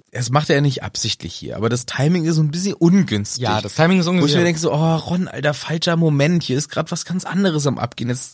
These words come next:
Speaker 1: ist jetzt grad nicht die Ron Weasley Show in dem Moment. So, wir haben, d-, alter, Harry darf nicht mehr spielen, Junge.“
Speaker 2: Ja, ja, das kriegt er ja dann auch gesagt. Der Harry sagt nämlich, „Ey, wenn du jetzt,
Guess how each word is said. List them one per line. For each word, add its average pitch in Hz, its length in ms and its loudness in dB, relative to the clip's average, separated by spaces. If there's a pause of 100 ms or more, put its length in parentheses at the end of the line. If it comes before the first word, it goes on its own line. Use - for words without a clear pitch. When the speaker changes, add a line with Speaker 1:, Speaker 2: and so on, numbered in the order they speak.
Speaker 1:
ist - 80 -6
jetzt 170 180 -4
grad 170 200 -2
nicht 180 180 -2
die 190 60 -2
Ron 165 280 4
Weasley 165 340 -2
Show 98 440 0
in 104 100 -2
dem 101 160 0
Moment. 92 400 -2
So, 98 200 -8
wir 113 120 0
haben, 135 360 -2 (380)
d-, 131 200 -10
alter, 160 280 0
Harry 165 220 0
darf 165 280 0
nicht 190 180 4
mehr 185 160 4
spielen, 233 480 2
Junge.“ 107 480 4
Speaker 2:
Ja, 110 240 -2
ja, 95 220 -2
das 95 220 -4
kriegt 135 220 -6
er 143 60 2
ja 120 100 4
dann 113 160 -4
auch 104 200 -8
gesagt. 104 400 -2
Der 107 80 -6
Harry 110 120 -8
sagt 104 140 -10
nämlich, 107 220 -6
„Ey, 156 160 0
wenn 165 160 2
du 160 80 0
jetzt, 196 320 0